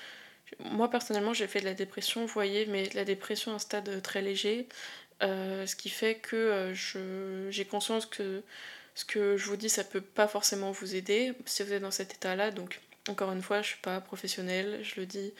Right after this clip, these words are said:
encore une fois, je, je me base sur mon expérience. De plus, euh, ça, je crois que j'en ai déjà parlé dans le début de l'épisode, mais un autre truc que j'ai réalisé, du coup,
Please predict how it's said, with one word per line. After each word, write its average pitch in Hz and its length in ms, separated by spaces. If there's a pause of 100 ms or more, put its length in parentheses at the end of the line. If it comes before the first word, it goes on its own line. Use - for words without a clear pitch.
(320)
encore 185 260
une 180 80
fois, 196 320
je, 196 340 (380)
je - 120
me 185 140
base 208 220
sur 214 100
mon 196 140
expérience. 190 920
De 202 180
plus, 220 480
euh, 180 180
ça, 202 160
je 208 60
crois 233 120
que 220 40
j'en 202 120
ai 185 60
déjà 196 180
parlé 202 280
dans 202 120
le 185 60
début 185 180
de 185 60
l'épisode, 196 540
mais 185 200 (640)
un 196 180
autre 202 160
truc - 400
que - 140
j'ai 185 140
réalisé, 185 500
du 208 140
coup, 240 340